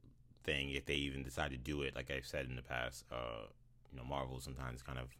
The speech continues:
shy away from the darker stories, but I think there is something powerful about, uh, Jane,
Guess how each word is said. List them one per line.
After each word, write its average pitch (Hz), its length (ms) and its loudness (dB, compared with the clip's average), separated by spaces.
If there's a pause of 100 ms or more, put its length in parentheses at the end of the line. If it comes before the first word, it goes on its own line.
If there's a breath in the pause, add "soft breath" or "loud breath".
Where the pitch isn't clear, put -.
(420 soft breath)
shy 104 160 12
away 92 180 12
from 87 240 2
the 76 360 6
darker 85 440 8
stories, 85 500 4
but 82 100 10
I 85 60 12
think 107 180 2
there 90 180 10
is 82 100 6
something 80 240 2
powerful 76 540 6
about, 73 340 4 (580)
uh, 76 360 4 (960)
Jane, 76 520 6